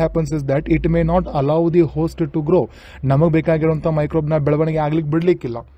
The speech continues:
Okay? And it will lead to lot of confusion. ನಮ್ಗೆ ಯಾವ ಬ್ಯಾಕ್ಟೀರಿಯಾದಾಗ ಅಥವಾ ಯಾವ ಹೋಸ್ಟ್‌ನಾಗ ನಮಗೆ ಬೇಕಾಗಿರುವಂಥ ಡಿ ಎನ್ ಎ ಅದ ಅಥವಾ ನಮಗೆ ಬೇಕಾಗಿರುವಂಥ ಪ್ರಾಡಕ್ಟ್ ಅದ ಅಂತ ನಮ್ಗೆ ಗೊತ್ತೇನೇ ಆಗೋದಿಲ್ಲ. Okay?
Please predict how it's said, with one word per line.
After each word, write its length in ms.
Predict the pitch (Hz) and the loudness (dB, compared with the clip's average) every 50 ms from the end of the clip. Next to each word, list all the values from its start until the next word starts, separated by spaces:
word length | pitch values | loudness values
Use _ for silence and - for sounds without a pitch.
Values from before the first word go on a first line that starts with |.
| - - - 135 | -20 -14 -10 -8
Okay? 180 | 131 - 185 196 - - - - - - - | -6 -6 -6 -6 -8 -12 -20 -20 -12 -4 -2
And 180 | 156 175 175 175 | 0 0 0 -2
it 60 | 151 160 | 0 0
will 120 | 180 170 160 | 0 2 2
lead 120 | 180 196 170 196 | 0 0 2 2
to 60 | 175 160 156 165 | 2 2 4 2
lot 160 | 180 190 180 196 180 | 2 2 2 0 0
of 40 | 160 - 180 | 0 -2 -6
confusion. 400 | 170 156 143 180 165 135 147 139 131 139 | -6 -4 -2 -2 -2 -2 -2 -6 -6 -6
ನಮ್ಗೆ 200 | 143 147 143 143 | -6 -6 -4 -4
ಯಾವ 220 | 143 143 151 160 156 147 | -4 -2 -2 -2 -2 -2
ಬ್ಯಾಕ್ಟೀರಿಯಾದಾಗ 640 | 151 139 - - 160 156 147 156 151 147 147 147 147 143 | -4 -4 -4 -6 -6 -4 -4 -4 -4 -4 -4 -4 -6 -6
ಅಥವಾ 140 | - 151 143 | -6 -6 -6
ಯಾವ 220 | 139 135 143 151 139 131 | -4 -2 -2 -2 -2 -4
ಹೋಸ್ಟ್‌ನಾಗ 540 | 139 143 139 143 - 147 147 147 143 147 143 139 | -4 -6 -6 -6 -8 -8 -6 -6 -6 -4 -4 -4
ನಮಗೆ 180 | 135 139 131 131 | -4 -4 -4 -4
ಬೇಕಾಗಿರುವಂಥ 540 | 131 - 147 143 143 143 139 135 135 127 156 156 175 - _ _ _ _ - _ - 151 135 123 117 | -4 -4 -4 -4 -4 -4 -4 -6 -6 -6 -6 -6 -6 -8 _ _ _ _ -20 _ -10 -10 -8 -6 -4
ಡಿ 100 | 131 131 131 139 139 | -2 0 0 0 2
ಎನ್ 100 | 143 143 | 2 2
ಎ 40 | 139 135 | 0 0
ಅದ 100 | 127 131 135 135 131 | 0 0 0 -2 -2
ಅಥವಾ 160 | 131 135 139 139 | -4 -6 -8 -6
ನಮಗೆ 160 | 135 131 123 127 | -6 -6 -6 -6
ಬೇಕಾಗಿರುವಂಥ 520 | 127 143 143 143 139 139 127 135 135 147 143 - - | -6 -4 -4 -4 -4 -4 -6 -6 -6 -8 -8 -6 -4
ಪ್ರಾಡಕ್ಟ್ 340 | 143 135 123 139 131 - - 139 | -4 -4 -4 -4 -6 -6 -6 -6
ಅದ 80 | 131 135 135 | -6 -6 -6
ಅಂತ 180 | 131 - 151 143 | -6 -6 -6 -6
ನಮ್ಗೆ 160 | 143 147 131 127 | -6 -4 -4 -4
ಗೊತ್ತೇನೇ 300 | 127 - - 165 160 160 143 | -6 -4 -4 -2 0 0 0
ಆಗೋದಿಲ್ಲ. 340 | 123 127 127 120 110 110 107 - _ _ _ _ - - | 0 -2 -4 -4 -6 -8 -12 -14 _ _ _ _ -14 -12
Okay? 180 | 120 - 170 156 | -6 -4 -4 -4